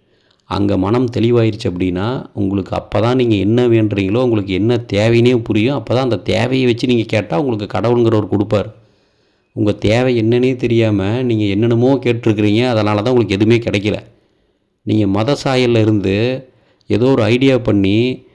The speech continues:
ஒரு ரசிகரா ஒரு க-, ஒரு தெய்வத்துக்கோ, இல்ல ஒரு மத சாயல்ல இருக்கக்கூடிய ஒரு அமைப்புக்கோ நீங்க ரசிகர்களா இருந்து நீங்க பேசிட்டு இருந்தீங்கன்னா, உங்களுக்கு எதுவுமே கிடைக்காது கடவுள்கிட்ட இருந்து. நீங்க உண்மையான கடவுளை உள்ளத்துல உணர்ந்து, புரிந்து, அங்கிருந்து நீங்க உங்க மனசை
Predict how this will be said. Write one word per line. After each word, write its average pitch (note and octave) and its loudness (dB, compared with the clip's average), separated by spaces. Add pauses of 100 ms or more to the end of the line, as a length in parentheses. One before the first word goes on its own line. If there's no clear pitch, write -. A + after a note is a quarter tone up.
(600)
ஒரு A#2 2
ரசிகரா C#3 2
ஒரு A2 2
க-, G#2+ -6
ஒரு A2 4
தெய்வத்துக்கோ, B2 2
இல்ல B2 0
ஒரு G#2+ 0
மத A2 -2
சாயல்ல A#2+ 0
இருக்கக்கூடிய G#2 -2
ஒரு G2 -2
அமைப்புக்கோ B2+ 0
நீங்க A#2 0
ரசிகர்களா C3+ 0
இருந்து A#2 0
நீங்க C#3 -2
பேசிட்டு C3+ -4
இருந்தீங்கன்னா, A2+ 0
உங்களுக்கு A#2+ -4
எதுவுமே B2+ -2
கிடைக்காது A#2+ -4
கடவுள்கிட்ட G2+ -2
இருந்து. G2+ -2 (1200)
நீங்க A#2 2
உண்மையான D3+ 0
கடவுளை B2 -2
உள்ளத்துல C3+ -2
உணர்ந்து, A#2+ 0
புரிந்து, C3 -2 (500)
அங்கிருந்து C#3 2
நீங்க D#3 4
உங்க G#2+ 0
மனசை C3 -2